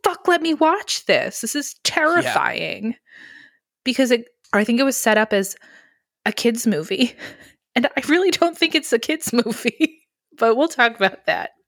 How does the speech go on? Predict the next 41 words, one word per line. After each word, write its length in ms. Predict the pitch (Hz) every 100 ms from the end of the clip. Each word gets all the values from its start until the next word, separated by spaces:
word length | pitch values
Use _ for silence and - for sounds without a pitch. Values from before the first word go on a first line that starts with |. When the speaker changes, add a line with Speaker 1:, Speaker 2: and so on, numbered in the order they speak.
| _ _
Speaker 1:
as 80 | 196
time 180 | - 190
goes 220 | 170 170
on. 80 | -
Speaker 2:
I 160 | - 196
would 140 | 233
argue 400 | 185 170 170 147
this 240 | 127 151 185
is 160 | 170
one 100 | 170
of 120 | 165
the 120 | 135 117 -
darkest 440 | 120 139 - 160
movies 380 | 143 139 139 117
Disney 460 | - 123 127 151 131
has 180 | 107 -
made. 540 | 104 107 147 - - _ _ _ _ _ _ _ _ _ _ _ _ _ -
Speaker 1:
You 140 | 202
know, 260 | 214 214 180
back 340 | 190 185 185 -
in 80 | 247
that 180 | 247 -
time 240 | 170 160
period, 480 | 180 220 240 277 294 - - _ _ _ -
Disney 300 | 196 202 403
made 160 | 427
a 80 | 294
lot 260 | 196 160 170
of 140 | 165
real 160 | 156 151
creepers. 680 | - 156 156 - 190 - - _ _ _ _ -
Speaker 2:
And 160 | 131
I 140 | 135 131 - _ _ -
think 200 | - 151
this 200 | 139 143
might 200 | 160 147
be 120 | 135 131
up 180 | 190
there. 340 | - 98 98 - _ _ _ _ _ _ _ -
Speaker 1:
They 140 | 202
d-, 140 | 190